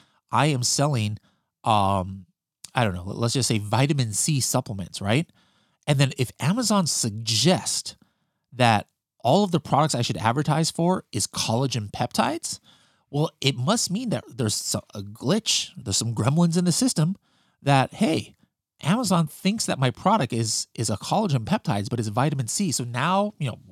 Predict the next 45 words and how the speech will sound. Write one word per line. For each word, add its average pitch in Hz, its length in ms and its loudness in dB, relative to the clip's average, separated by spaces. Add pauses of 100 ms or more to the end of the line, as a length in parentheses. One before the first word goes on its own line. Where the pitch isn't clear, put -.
(460)
how 135 160 0
you 135 100 0
can 117 140 -6
change 139 260 -2
that, 160 200 -2
you 120 60 -14
know, 92 120 -14
I'm, 117 200 -14
I, - 200 -14 (440)
I 120 80 -12
can't 113 180 -8
just - 220 -8
force, 104 260 -6
you 117 120 -6
can't 123 200 -6
just - 200 -6
force 110 240 -6
Amazon 107 300 -4
to 101 80 -10
change 160 240 -2
that, 117 100 -2
but 104 140 -6 (540)
maybe 415 140 -2
take 277 200 0
a 330 40 0
look 294 120 2
at 254 40 0
your 202 100 4
listing. 208 320 0
Like, 113 300 -2
if - 140 -8
you 190 80 4
have 208 100 2
the 175 100 0
word 131 280 0
vitamin 127 400 0
C 151 180 -2
in 156 60 -2
there, 113 120 -4
like, 98 180 -8
seven 135 320 0
times 117 340 -4
or 101 80 -4
something, 107 340 -4
just, 117 220 -2